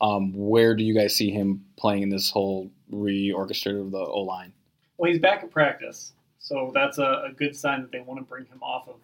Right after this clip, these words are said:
Speaker 2: I R. I'm, I'm actually pulling up the I R list here to make sure I'm not forgetting someone else that, that maybe could make a return.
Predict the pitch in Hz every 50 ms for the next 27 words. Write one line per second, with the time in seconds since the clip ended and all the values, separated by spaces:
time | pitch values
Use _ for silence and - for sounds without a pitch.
0 | _ _ - 127 123 120 120 120 120 120 120 117 - - - - - _ _ _
1 | _ _ _ _ - 151 - - 123 117 - _ - 147 151 143 135 131 - -
2 | - - 135 131 131 127 123 - 120 127 123 - - 131 127 123 123 127 120 -
3 | - 127 123 131 139 147 - - 135 120 - 131 135 151 160 156 156 - 156 156
4 | 147 139 127 - - 131 139 147 147 - - - 139 127 131 - 123 123 131 135
5 | 131 135 131 - - 151 147 143 143 135 135 139 127 113 113 - - - 139 139
6 | 143 156 165 165 160